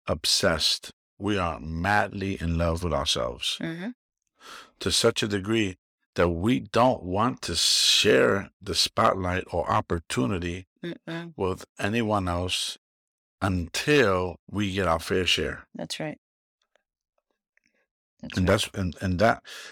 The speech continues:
Speaker 1: he's saying, "Do nothing out of, out of, out of selfish ambition, or vain conceit. Consider, consider others better than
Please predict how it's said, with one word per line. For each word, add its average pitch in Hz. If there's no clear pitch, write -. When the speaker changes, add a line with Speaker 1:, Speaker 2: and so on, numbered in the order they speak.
Speaker 1:
he's -
saying, 113
"Do 98
nothing 139
out 123
of, 92
out 95
of, 87
out 90
of -
selfish 135
ambition, 107
or 104
vain 127
conceit. -
Consider, 139
consider 127
others 117
better 110
than 104